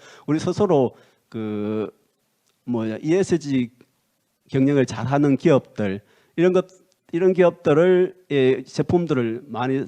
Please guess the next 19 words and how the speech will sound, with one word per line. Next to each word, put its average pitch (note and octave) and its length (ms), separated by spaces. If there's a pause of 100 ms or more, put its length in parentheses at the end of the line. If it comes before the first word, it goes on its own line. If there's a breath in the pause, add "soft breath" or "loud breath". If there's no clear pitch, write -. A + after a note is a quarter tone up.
사고, B2 640 (180)
그다음에 C#3 300
이런 F3+ 260
기업들이 E3 460
그 A2+ 460
뭐죠, A2+ 480 (180)
주가가 C3 540 (200)
상승될 D#3 460
수 - 100
있게끔 A#2+ 460
그런 D#3+ 400
기업들이 C3+ 420
후원하고 C#3+ 640
이제 A2+ 220 (420 soft breath)
박수 C#3+ 240
칠 D3 140
수 C3 140
있-, C3 120 (100)
있고, G#2 640